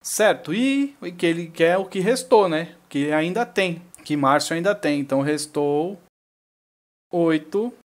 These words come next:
vezes M mais doze. Restou, colocar R sozinho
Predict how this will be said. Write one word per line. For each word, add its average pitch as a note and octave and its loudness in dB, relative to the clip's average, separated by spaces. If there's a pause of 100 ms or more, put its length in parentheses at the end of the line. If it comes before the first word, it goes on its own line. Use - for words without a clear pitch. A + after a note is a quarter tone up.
(160)
vezes B2+ -6
M C#3+ -2
mais E3+ -4
doze. D#3 -4 (720)
Restou, D#3 0
colocar D#3 0
R B2 0
sozinho D3+ -4